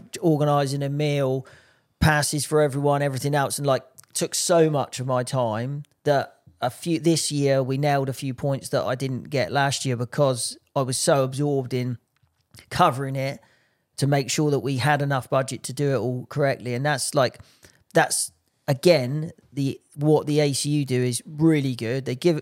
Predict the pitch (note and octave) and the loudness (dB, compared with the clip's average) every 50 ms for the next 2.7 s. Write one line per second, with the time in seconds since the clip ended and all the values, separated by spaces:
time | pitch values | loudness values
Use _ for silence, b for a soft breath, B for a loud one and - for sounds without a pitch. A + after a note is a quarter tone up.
0 | - - C3+ C3 D3 E3 D#3+ - D3+ D3 C#3 D3 D3 C3 A#2+ B2+ C3 C3 - D#3+ | -2 -4 -4 0 2 2 2 4 2 0 2 2 0 0 0 -2 -4 0 0 0
1 | D3 C3+ D3+ C#3+ C#3 C3 B2+ B2 B2+ A2+ - A#2 A#2+ C3 B2+ - b b b b | 0 0 0 -2 -2 0 0 -2 -2 -2 -4 -4 -4 -4 -6 -8 b b b b
2 | b b b b b b b b - C3 C3+ C3+ B2+ A2+ | b b b b b b b b -6 -4 -4 -4 -6 -8